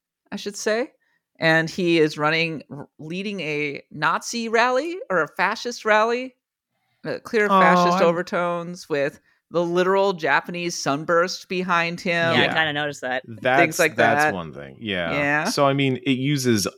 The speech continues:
Speaker 2: a lot of imagery, and I think this is maybe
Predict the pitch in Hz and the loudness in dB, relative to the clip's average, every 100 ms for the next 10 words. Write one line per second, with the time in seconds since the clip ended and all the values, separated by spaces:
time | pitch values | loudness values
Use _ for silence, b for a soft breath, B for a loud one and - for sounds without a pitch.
0 | - 104 98 90 87 87 85 87 76 90 | 2 2 2 0 2 2 2 0 -4 -4
1 | 85 80 - 85 82 78 - 85 87 - | -4 -4 -4 -4 -2 -4 -4 -2 -2 -2
2 | 98 92 87 87 80 85 82 82 80 78 | -4 -4 -6 -6 -6 -4 -2 -4 -6 -6
3 | 78 76 | -6 -8